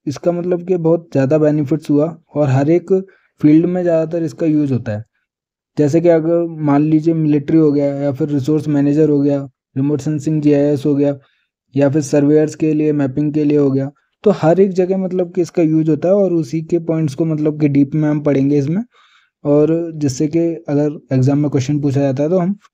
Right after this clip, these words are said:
उसको ईजीली कर पाएंगे। तो सबसे पहले हमें पता है कि जीपीएस से हम क्या-क्या चीज़ निकाल सकते हैं, अपनी पोजीशन निकाल सकते हैं, किसी भी अर्थ सरफेस पे किसी की लोकेशन पे हम अपनी जो है वर्ल्ड वाइड में अपनी पोजीशन हम निकाल सकते हैं किसी भी टाइम पर,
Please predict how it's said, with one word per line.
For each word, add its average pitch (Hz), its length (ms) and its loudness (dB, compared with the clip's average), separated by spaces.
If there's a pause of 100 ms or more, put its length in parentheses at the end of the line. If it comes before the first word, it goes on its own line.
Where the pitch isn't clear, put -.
(200)
उसको 139 220 0
ईजीली 151 340 2 (380)
कर 143 160 0
पाएंगे। 110 440 -6 (840)
तो 156 80 0
सबसे 165 300 0
पहले 190 220 2
हमें 180 200 -2
पता 165 160 -4
है 165 60 -2
कि 175 80 0
जीपीएस 156 380 0
से 165 100 -4
हम 165 100 0
क्या-क्या 151 300 -2
चीज़ 151 180 -6
निकाल 147 280 0
सकते 143 260 -6
हैं, 147 80 -2
अपनी 151 140 -2
पोजीशन 143 400 0
निकाल 135 280 -2
सकते 131 260 -4
हैं, 165 80 -4
किसी 160 300 0
भी 180 100 2
अर्थ 156 180 2
सरफेस 156 320 -4
पे 170 120 -4
किसी 151 300 -6
की 170 140 0
लोकेशन 139 500 0
पे 147 100 0
हम 147 240 0 (480)
अपनी 151 320 -2
जो 160 160 4
है 175 140 2 (600)
वर्ल्ड 151 260 4
वाइड 160 220 2
में 175 100 -4
अपनी 160 240 -4
पोजीशन 147 440 -4
हम 214 120 -8 (380)
निकाल 165 260 4
सकते 120 300 -6
हैं 185 80 -6
किसी 170 240 -4
भी 170 100 2
टाइम 110 260 -2
पर, 107 140 -10